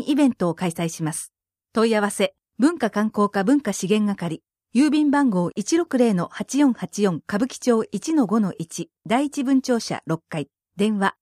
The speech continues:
五二七三四一二六、ファックス三二零九一五零零へ。漱石と食。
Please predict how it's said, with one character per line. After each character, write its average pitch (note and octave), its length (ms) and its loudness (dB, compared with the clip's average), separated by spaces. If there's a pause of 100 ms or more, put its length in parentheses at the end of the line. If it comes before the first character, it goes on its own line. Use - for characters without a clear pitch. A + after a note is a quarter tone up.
(120)
五 C#4+ 200 6
二 D#4 200 4
七 G3 240 0
三 F3+ 260 -2
四 C4 260 6
一 C#4+ 200 0
二 G#3+ 240 4
六、 - 320 -4 (200)
フ - 60 -2
ァ B3 40 0
ッ - 20 -2
ク - 80 -12
ス - 220 -8 (160)
三 C#4 260 4
二 C4+ 180 4
零 G#3+ 160 2
九 G3+ 340 0
一 C#4 240 -2
五 D4 200 4
零 G#3 180 4
零 F#3+ 240 0
へ。 - 140 -12 (680)
漱 F#4 200 2
石 - 320 0
と D#3+ 220 -2
食。 - 460 -4